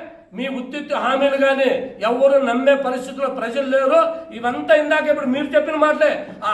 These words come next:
హామీలు ఏమయ్యాయి శాసనసభ్యుల వారు అని అడుగుతున్నాము. ఇవంతా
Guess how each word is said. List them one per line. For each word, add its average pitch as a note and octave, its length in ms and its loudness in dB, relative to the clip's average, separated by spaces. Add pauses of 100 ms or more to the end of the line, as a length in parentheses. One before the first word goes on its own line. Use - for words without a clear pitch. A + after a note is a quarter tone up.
హామీలు E4 420 2 (160)
ఏమయ్యాయి D#4 500 2 (280)
శాసనసభ్యుల D4 680 -2
వారు C#4+ 180 2
అని E4+ 120 2
అడుగుతున్నాము. D#4 520 2 (1200)
ఇవంతా D4 380 4